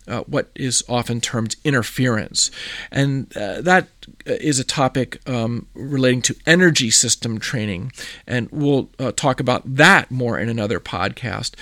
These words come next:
Uh, but you need to keep your workouts focused.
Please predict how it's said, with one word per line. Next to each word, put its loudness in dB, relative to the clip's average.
Uh, -2
but 0
you 0
need 4
to -2
keep 0
your 0
workouts 0
focused. -2